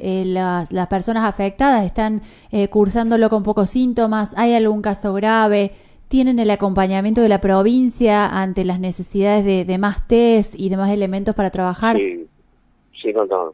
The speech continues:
Speaker 2: la, la provincia no, no, no, no hace, no nos ha hecho faltar test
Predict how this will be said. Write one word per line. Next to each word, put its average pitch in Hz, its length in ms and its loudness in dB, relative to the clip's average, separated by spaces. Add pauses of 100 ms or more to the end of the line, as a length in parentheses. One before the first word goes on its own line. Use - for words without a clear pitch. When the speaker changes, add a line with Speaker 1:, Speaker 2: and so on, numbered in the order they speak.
(140)
Speaker 2:
la, 82 680 -2
la 92 100 -4
provincia 107 400 -2
no, 98 140 0
no, 90 220 -4
no, 85 280 -8
no 92 180 -2
hace, - 220 -12
no 98 120 -6
nos 87 140 -10
ha 87 80 -2
hecho - 260 -14
faltar 87 480 -4
test 92 200 -4